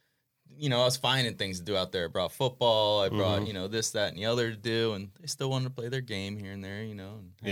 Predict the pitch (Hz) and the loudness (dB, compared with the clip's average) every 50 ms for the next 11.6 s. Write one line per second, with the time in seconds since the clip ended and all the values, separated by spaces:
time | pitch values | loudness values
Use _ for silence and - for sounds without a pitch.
0 | 95 92 92 92 95 98 98 - - - 87 _ _ _ _ _ - - 85 87 | 0 0 0 -2 -6 -8 -10 -14 -18 -20 -20 _ _ _ _ _ -20 -20 -10 -4
1 | 95 92 87 78 - - - 95 110 110 104 98 95 92 90 95 95 - _ _ | -4 -2 -2 -4 -6 -10 -6 -2 0 2 2 2 2 0 -2 -4 -12 -20 _ _
2 | - 117 - - 95 104 107 113 123 123 - 120 92 95 95 95 95 92 - - | -18 -16 -6 -2 0 2 4 4 4 6 6 4 4 4 2 2 0 -4 -8 -12
3 | 98 98 95 92 90 101 110 - _ _ _ _ _ 95 117 131 131 135 131 120 | -8 -6 -4 -4 -4 -4 -6 -10 _ _ _ _ _ 4 4 6 6 6 6 6
4 | 123 - - 123 120 120 117 110 104 101 - - 120 110 104 95 - - - 107 | 4 4 4 6 6 6 6 6 6 4 4 4 4 4 4 2 0 -2 0 0
5 | 104 92 - 110 110 117 117 113 110 104 - - - - - - _ - 104 104 | 0 2 4 4 6 6 6 6 4 2 0 -4 -8 -10 -20 -20 _ -4 -2 0
6 | 98 - - 104 95 - - - 98 101 98 98 98 98 98 95 92 92 90 87 | 2 2 2 2 2 -2 0 0 2 4 4 4 4 4 2 2 2 0 -2 -4
7 | - _ _ _ _ _ _ _ _ _ _ _ _ _ _ _ _ _ - - | -8 _ _ _ _ _ _ _ _ _ _ _ _ _ _ _ _ _ -20 -12
8 | - 101 101 95 - - 92 - - - - - 120 113 110 101 95 92 _ _ | -6 -4 -4 -4 -4 -6 -4 -4 -4 -4 0 2 4 4 4 2 0 -4 _ _
9 | _ _ _ _ _ _ _ _ _ _ _ _ _ _ _ _ _ _ _ - | _ _ _ _ _ _ _ _ _ _ _ _ _ _ _ _ _ _ _ -4
10 | 104 101 101 104 101 95 90 90 - - 104 101 95 95 90 - - - - - | 0 2 4 4 4 4 2 0 0 0 2 2 2 2 0 0 -2 -2 0 0
11 | 113 98 101 101 92 98 101 101 98 92 90 | 0 0 0 0 2 2 2 4 4 2 0